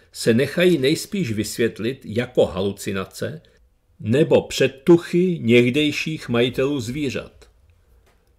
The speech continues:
Pokud se ovšem mrtvá zvířata zjevují lidem, kteří je neznali, otevírá se prostor pro bezradnost.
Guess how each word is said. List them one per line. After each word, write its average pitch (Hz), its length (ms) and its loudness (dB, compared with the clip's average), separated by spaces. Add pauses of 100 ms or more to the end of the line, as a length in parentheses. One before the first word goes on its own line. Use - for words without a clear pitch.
(120)
Pokud 170 340 6
se 220 140 2
ovšem 185 440 2
mrtvá 180 380 2
zvířata 156 580 0
zjevují 160 440 4
lidem, 135 400 6
kteří 139 340 0
je 147 120 4
neznali, 135 640 0 (460)
otevírá 175 640 4
se 175 200 0
prostor 143 720 0
pro 143 240 2
bezradnost. 127 960 -2